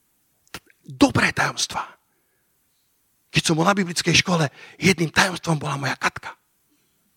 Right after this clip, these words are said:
Boh mi tak držal oči, že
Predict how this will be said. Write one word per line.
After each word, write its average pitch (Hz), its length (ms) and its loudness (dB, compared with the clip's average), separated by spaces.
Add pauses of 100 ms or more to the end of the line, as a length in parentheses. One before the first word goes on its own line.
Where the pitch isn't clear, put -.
(2000)
Boh 208 240 4
mi 202 80 4
tak 220 400 0
držal 214 400 4
oči, 175 480 4 (1500)
že 175 560 6